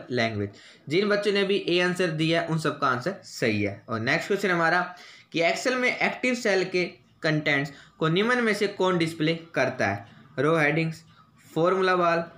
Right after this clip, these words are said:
नाम बार या ये तीनों? इसका क्या आंसर हो जाएगा? इसका आंसर हो जाएगा ऑप्शन बी, फॉर्मूला बार इसको डिस्प्ले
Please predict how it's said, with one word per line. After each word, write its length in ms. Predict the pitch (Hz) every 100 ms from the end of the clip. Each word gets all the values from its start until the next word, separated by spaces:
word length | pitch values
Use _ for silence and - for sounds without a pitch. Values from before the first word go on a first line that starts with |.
| - - 131
नाम 380 | 143 170 185
बार 280 | 175 170 135 135
या 140 | 139
ये 140 | 151 190 - 143
तीनों? 300 | 120 107 104 -
इसका 240 | 120 - 165
क्या 160 | 170
आंसर 200 | 165 170
हो 40 | 165
जाएगा? 300 | 180 190 185 -
इसका 240 | 156 185
आंसर 200 | 165 143
हो 60 | 135
जाएगा 180 | 143 156
ऑप्शन 480 | 143 135 123 139 123
बी, 120 | 117
फॉर्मूला 580 | 117 135 135 143 151 -
बार 340 | 131 120 123 -
इसको 220 | 123 135
डिस्प्ले 400 | 117 110 - 175